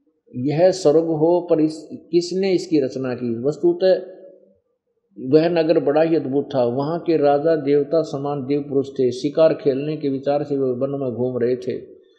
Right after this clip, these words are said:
उन्हें तथा विमान पर बैठी हुई भगवती जगदम्बिका भी हमने देखा। इतने में हमारा विमान हवा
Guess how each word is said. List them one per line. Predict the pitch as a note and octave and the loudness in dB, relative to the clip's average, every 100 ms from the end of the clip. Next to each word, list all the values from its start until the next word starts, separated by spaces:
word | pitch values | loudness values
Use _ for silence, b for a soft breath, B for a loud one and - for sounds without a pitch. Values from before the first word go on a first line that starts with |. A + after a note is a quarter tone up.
| b b | b b
उन्हें | D3+ F3 F#3+ F#3 F#3 | 0 2 2 2 2
तथा | E3 D#3+ E3 | -2 2 2
विमान | D#3 D#3 D#3+ E3 D#3+ | 4 2 2 -2 -2
पर | D#3 | -2
बैठी | C3+ C#3 C3+ E3 | 2 0 0 -4
हुई | D#3+ | -2
भगवती | C#3 B2+ C3 C3 D#3 B2+ A2+ - - _ - _ _ _ _ _ - | 0 0 -2 0 0 0 -6 -18 -20 _ -20 _ _ _ _ _ -2
जगदम्बिका | C3 D3 D#3+ E3 D#3+ E3 | 0 0 0 0 4 4
भी | D3+ C3+ D#3 D3 | 4 2 0 0
हमने | D3 D3 C#3 | -2 -2 0
देखा। | B2+ A#2+ A2+ G#2 C3+ | 2 0 -2 -4 -4
इतने | D#3 F3 F3 | -4 -4 -4
में | E3 | -2
हमारा | D#3 D3 | -2 0
विमान | C#3+ D3 D#3 D#3 C3 - - | -2 -2 -4 -4 -8 -12 -10
हवा | B2+ C3 D3 C#3 - - | -2 2 2 0 -4 -16